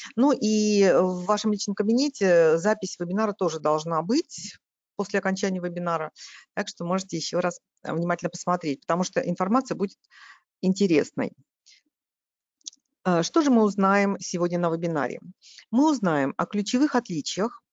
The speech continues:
программы «Истав» от других программ автоматизации рекрутинга. Ну, потому что мы знаем, что на рынке это не единственная программа, есть и другие.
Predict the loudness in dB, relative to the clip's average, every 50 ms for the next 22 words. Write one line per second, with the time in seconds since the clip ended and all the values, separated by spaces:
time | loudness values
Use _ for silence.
0 | _ _ -2 -2 0 2 2 2 2 2 2 -2 -2 -4 -8 -10 -10 _ -2 0
1 | 0 0 -2 -6 -18 -18 -20 -20 -20 -20 -18 -14 -8 -4 0 2 2 0 0 -6
2 | -6 -2 -2 -2 -2 -2 -2 -2 -2 -2 -2 0 0 0 0 0 0 0 0 -4
3 | -6 -6 -4 -6 -4 -6 -6 -4 -2 -2 -2 -2 -2 -4 -4 -4 -4 -6 -6 -6
4 | -8 -8 -10 -12 -10 -10 -12 _ -12 -10 -10 -10 -6 -6 -4 -4 -4 -6 -6 -6
5 | -4 -4 -2 0 0 0 0 -2 -2 -6 -8 -4 -4 -2 -2 -4 -6 -6 -6 -6
6 | -6 -6 -8 -20 -20 -20 -20 -14 -14 -12 -6 -4 -2 0 0 0 -2 -2 -4 -4
7 | -6 -8 -4 -4 -4 -2 -2 -2 -2 0 0 0 0 2 0 0 -2 _ _ _
8 | _ -8 -8 -8 -8 -8 -10 -6 -4 -4 -4 -4 -4 -2 0 0 0